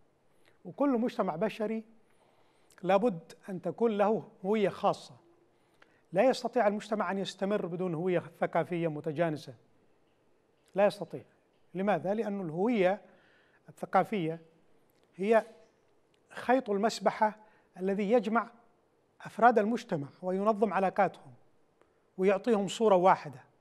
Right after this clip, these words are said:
ويخليهم لحمة واحدة ويوجههم في مسار واحد. يعني هي مثل الصمغ الغراء الذي يلحم، يلحم الأعضاء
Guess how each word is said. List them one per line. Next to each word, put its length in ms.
ويخليهم 560
لحمة 240
واحدة 380
ويوجههم 560
في 140
مسار 320
واحد. 280
يعني 220
هي 80
مثل 220
الصمغ 500
الغراء 460
الذي 320
يلحم، 420
يلحم 640
الأعضاء 680